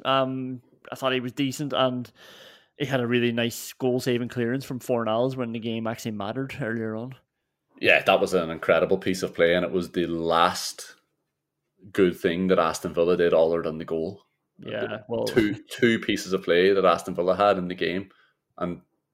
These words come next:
Speaker 2: that was one of them, and it was brilliant, to be fair.
Speaker 1: Sort of sums up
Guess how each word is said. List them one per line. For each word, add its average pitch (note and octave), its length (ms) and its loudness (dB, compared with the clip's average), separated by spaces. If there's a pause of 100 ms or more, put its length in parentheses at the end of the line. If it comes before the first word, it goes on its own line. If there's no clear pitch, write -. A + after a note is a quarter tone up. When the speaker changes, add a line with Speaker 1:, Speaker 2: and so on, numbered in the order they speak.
(120)
Speaker 2:
that E2+ 260 4
was F#2 100 -8
one E2 140 -6
of F2 80 -4
them, F#2+ 160 -6
and F#2+ 120 0
it F#2 60 6
was F#2+ 240 8
brilliant, E2 380 -6
to - 80 -18
be - 80 -16
fair. - 260 -10 (2250)
Speaker 1:
Sort C#3+ 260 0
of B2+ 60 -2
sums C3+ 240 2
up C3 240 6